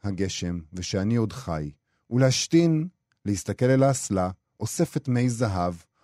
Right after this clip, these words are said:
ולחכות לבד בבית ריק, כי את הערב בשנגחאי." ותחזרי להרצליה בשבת ובשישי בבוקר להזמין מונית, ללכת מביתך אל מגה ולקנות ביצים, בקבוקי מים, לחם וגבינת,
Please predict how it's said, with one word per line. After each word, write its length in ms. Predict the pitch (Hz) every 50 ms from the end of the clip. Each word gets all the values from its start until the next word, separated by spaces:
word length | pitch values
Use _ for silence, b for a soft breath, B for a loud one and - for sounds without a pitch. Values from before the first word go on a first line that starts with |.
| _ _ -
ולחכות 440 | 110 113 104 123 139 - 175 170 -
לבד 440 | 175 170 127 104 107 110 104 104 107 104
בבית 500 | 104 98 98 92 85 101 110 131 139 - 98
ריק, 360 | 90 95 92 92 - - - _ _ _ _ -
כי 140 | - 160 170
את 120 | 170 -
הערב 280 | 156 151 147 135 147 127
בשנגחאי." 680 | 123 131 - - 147 127 120 - - 90 78 78 76 71 - _ _ _ _ _ _ _ _ -
ותחזרי 500 | 123 - 143 117 123 127 156 156 160 180
להרצליה 540 | 190 196 190 175 - - 165 151 151 151 143
בשבת 720 | 143 143 - - 156 127 101 95 90 92 _ _ - - -
ובשישי 460 | 104 120 113 - - 139 - - 160 160
בבוקר 480 | 165 151 120 110 101 - - 107 101
להזמין 380 | 98 98 95 98 95 110 117 127
מונית, 560 | 139 156 156 131 101 92 - _ - - - b b b b b b
ללכת 360 | 104 110 123 135 135 143 131
מביתך 500 | 156 156 147 160 160 147 - 151 143 -
אל 80 | 160 151
מגה 420 | 139 127 120 113 107 98 92 101 98
ולקנות 760 | 98 120 127 139 - - - 117 101 87 90 - - - - _ _ _ _ _ _ -
ביצים, 600 | 87 87 87 90 - - - 135 139 139 139 127
בקבוקי 400 | 98 90 - 85 87 - - 92
מים, 520 | 85 87 95 110 117 120 120 123 120 123 131 -
לחם 600 | 80 98 117 120 - - 127 123 123 120 120 107
וגבינת, 840 | 85 85 78 78 73 87 90 95 101 107 107 _ _ - - -